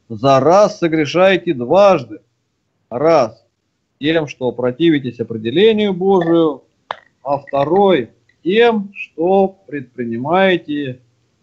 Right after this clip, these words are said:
невозможное. Вместе с сим он их и успокаивает, несколько тем, что побеждающий их не человек,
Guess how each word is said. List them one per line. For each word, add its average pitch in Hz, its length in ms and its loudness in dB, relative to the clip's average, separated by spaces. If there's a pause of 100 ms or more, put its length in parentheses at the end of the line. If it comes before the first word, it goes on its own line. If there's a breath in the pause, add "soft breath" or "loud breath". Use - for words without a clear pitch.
(180)
невозможное. 147 1300 0 (760)
Вместе 156 560 -4
с 135 80 -18
сим 226 420 -2
он 185 280 2
их 202 180 -2
и 190 40 0
успокаивает, 180 1200 2 (440)
несколько 143 560 -4
тем, 196 340 2
что 160 500 2 (520)
побеждающий 175 1200 0
их - 300 -6
не 156 340 0
человек, 185 720 2